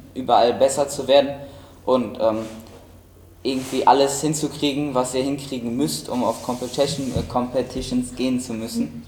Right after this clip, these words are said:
oder zu können. Ähm, also lasst euch Zeit und habt einfach Spaß immer wieder beim Training. Ganz wichtig auch, ähm, genießt es, wenn ihr Erfolge habt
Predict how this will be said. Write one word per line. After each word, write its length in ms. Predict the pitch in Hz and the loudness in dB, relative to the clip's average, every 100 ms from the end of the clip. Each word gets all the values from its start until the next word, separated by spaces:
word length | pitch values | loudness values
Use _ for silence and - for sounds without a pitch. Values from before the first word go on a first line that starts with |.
| - | -6
oder 240 | 98 - | -6 -6
zu 120 | - | -10
können. 460 | 107 117 123 - - - - - - | -4 0 0 -2 -14 -18 -18 -18 -6
Ähm, 280 | - 120 123 117 - - - - - | 2 2 2 -2 -12 -18 -20 -14 -10
also 180 | 113 | -4
lasst 220 | 107 113 120 | -2 -2 -2
euch 120 | - | -6
Zeit 460 | - 139 165 - | 6 8 8 4
und 380 | 120 127 127 - | 0 2 0 2
habt 160 | 139 - | 0 2
einfach 240 | 135 120 | 0 0
Spaß 720 | - - - 123 151 156 - - - | -2 0 6 8 8 6 -4 -8 -12
immer 280 | - 147 143 | -4 0 0
wieder 180 | 139 143 | 4 4
beim 200 | 139 139 | 4 0
Training. 500 | - 143 147 151 151 - - - - | -4 -2 0 0 -4 -10 -18 -20 -2
Ganz 220 | 139 139 | 0 0
wichtig 300 | 147 - - | -4 -6 2
auch, 400 | 123 139 135 117 | 6 6 6 0
ähm, 260 | 117 117 - - - - - - | 0 -2 -8 -12 -18 -20 -20 -14
genießt 520 | - 123 170 202 - 143 | -4 0 0 0 0 0
es, 340 | 160 160 - | 0 0 -4
wenn 140 | 127 139 | -2 0
ihr 80 | 107 | 2
Erfolge 520 | 123 - 151 151 135 | 2 4 4 6 8
habt 340 | 160 - - | 6 4 -4